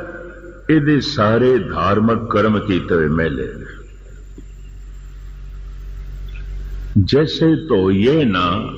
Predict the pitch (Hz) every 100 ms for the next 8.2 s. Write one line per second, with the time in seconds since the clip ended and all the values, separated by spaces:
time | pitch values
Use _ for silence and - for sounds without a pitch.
0 | - - - 98 - 110 127 131 135 98
1 | 82 95 135 147 117 92 90 98 98 92
2 | 95 98 107 127 127 85 78 73 76 73
3 | 71 60 71 - - 90 101 110 123 76
4 | 71 64 62 62 - - - - - -
5 | - - - - - - - - - -
6 | - - - - - - - - 92 113
7 | 107 92 90 92 123 85 65 62 67 -
8 | - -